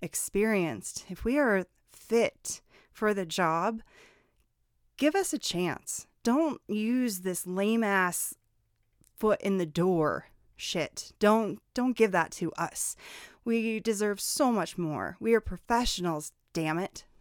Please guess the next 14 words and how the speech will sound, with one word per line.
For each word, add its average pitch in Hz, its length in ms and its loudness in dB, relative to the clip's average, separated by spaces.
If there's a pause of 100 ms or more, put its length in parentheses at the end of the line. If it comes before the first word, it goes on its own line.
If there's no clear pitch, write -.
(420)
Anyways. 220 520 4 (2500)
Uh, 202 380 4 (380)
oh, 208 260 6
for 208 320 2
future 220 340 -2
reference, 190 600 -2 (100)
um, 175 520 0
this 180 180 -6
podcast, 170 840 -2
I 170 260 2
will 165 580 0 (360)
be 175 460 -2 (380)
cursing. 170 800 0
Um, 151 540 -4